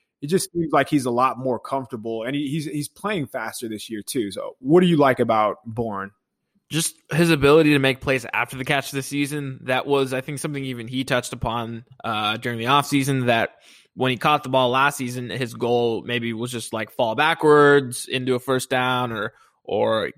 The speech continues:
Speaker 2: he g-, got immediately tackled. But now it's to, you know, plant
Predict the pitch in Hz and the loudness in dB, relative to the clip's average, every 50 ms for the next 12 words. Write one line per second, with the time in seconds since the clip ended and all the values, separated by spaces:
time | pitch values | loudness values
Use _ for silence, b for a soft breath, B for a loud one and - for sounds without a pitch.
0 | - - - 131 131 120 120 - - - - - 131 127 - 120 123 127 127 120 | -16 -14 -8 -8 -6 -4 -4 -6 -6 -6 -2 0 2 2 2 2 0 0 0 0
1 | 107 113 117 - 139 135 147 - 139 131 131 123 117 120 110 127 135 139 139 135 | 0 -2 -2 -2 -2 -2 0 2 2 2 2 2 0 -4 -4 -2 0 2 2 2
2 | 131 120 - - - - _ - - 131 123 117 110 107 113 120 117 110 98 - | 0 -2 -4 -10 -16 -16 _ -14 -8 -6 -4 -4 -4 -4 -4 -4 -4 -6 -6 -2
3 | - - - 127 120 120 117 - | -2 -2 0 0 -2 -2 -4 -6